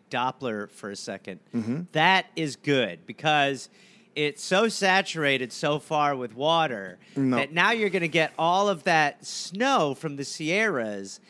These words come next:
Speaker 1: and that's gonna come down, and that's going to flush all the other water out. With the snowy water and the,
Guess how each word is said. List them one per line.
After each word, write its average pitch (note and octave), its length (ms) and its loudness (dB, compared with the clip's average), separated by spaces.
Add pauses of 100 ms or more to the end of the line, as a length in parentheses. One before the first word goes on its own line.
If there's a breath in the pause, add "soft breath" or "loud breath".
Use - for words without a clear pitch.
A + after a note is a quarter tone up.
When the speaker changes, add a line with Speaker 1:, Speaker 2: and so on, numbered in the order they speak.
(240 soft breath)
Speaker 1:
and C3+ 280 -2
that's F#3+ 380 6
gonna E3+ 200 -2
come C#3+ 320 -6
down, A#2+ 440 0
and C3+ 220 -6
that's F3+ 260 -2
going F3 260 -4
to C#3 180 0 (260 loud breath)
flush C#4+ 800 2
all B3+ 240 4
the A#3+ 140 4
other A3+ 240 2
water G3 440 4
out. D3 380 4
With C#3+ 140 -8
the D#3+ 80 -4
snowy B3 480 2
water A3 400 2
and F3+ 260 0
the, D3+ 160 0